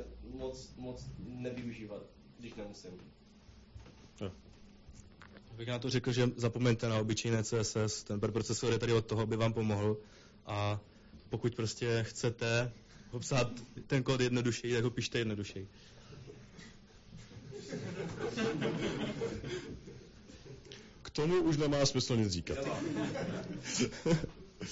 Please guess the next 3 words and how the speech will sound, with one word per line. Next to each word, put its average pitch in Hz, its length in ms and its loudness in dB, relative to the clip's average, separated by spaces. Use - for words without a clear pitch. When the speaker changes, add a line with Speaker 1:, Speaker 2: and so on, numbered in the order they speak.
Speaker 2:
Tak 98 160 -2
to 135 120 2
skončilo. 135 520 2